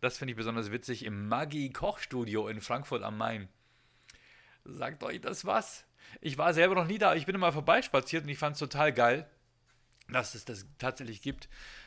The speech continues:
das Maggi Kochstudio. Ich glaube, da gibt's einfach nur Maggi Fertigprodukte und da gibt's jetzt auch eine, eine, eine ziemlich fertige Comedy-Show. Und ein Kumpel von mir hat da schon mal gespielt, scheint ganz witzig zu sein. Und, äh, die haben mich jetzt auch gebucht.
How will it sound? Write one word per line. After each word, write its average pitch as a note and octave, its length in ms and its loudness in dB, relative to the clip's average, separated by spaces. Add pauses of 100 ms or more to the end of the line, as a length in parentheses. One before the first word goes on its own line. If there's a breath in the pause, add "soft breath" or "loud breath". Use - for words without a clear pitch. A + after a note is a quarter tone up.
das A#2+ 180 -6
Maggi A#2 300 2
Kochstudio. B2+ 640 -2
Ich A2+ 120 -6
glaube, A#2 280 2
da A#2+ 80 4
gibt's G#2+ 160 -6
einfach A#2 200 -6
nur A#2+ 120 -2
Maggi C3+ 320 -2
Fertigprodukte B2 720 -4
und E3 140 -4
da G3 60 2
gibt's F#3+ 180 -6
jetzt F3+ 100 -10
auch F#3+ 140 0
eine, F#3 200 -2
eine, E3+ 320 -2 (380 loud breath)
eine F3 80 -10
ziemlich F3+ 240 -4
fertige E3+ 380 2
Comedy-Show. F3+ 680 2 (460 loud breath)
Und D#3+ 640 0
ein C#3+ 80 -10
Kumpel F3 300 -2
von D#3+ 140 -8
mir D#3+ 120 0
hat D3+ 120 2
da D3+ 40 -2
schon D3+ 140 -4
mal C#3+ 100 -4
gespielt, F#3+ 340 -8
scheint B2+ 220 -2
ganz B2 220 -8
witzig D3 320 -10
zu C3+ 100 -8
sein. B2 380 0 (540 soft breath)
Und, A#2+ 500 -2
äh, A2+ 340 4
die B2 160 -2
haben B2 100 2
mich B2 100 -4
jetzt A#2+ 160 -4
auch A#2+ 200 -2
gebucht. A#2 480 -4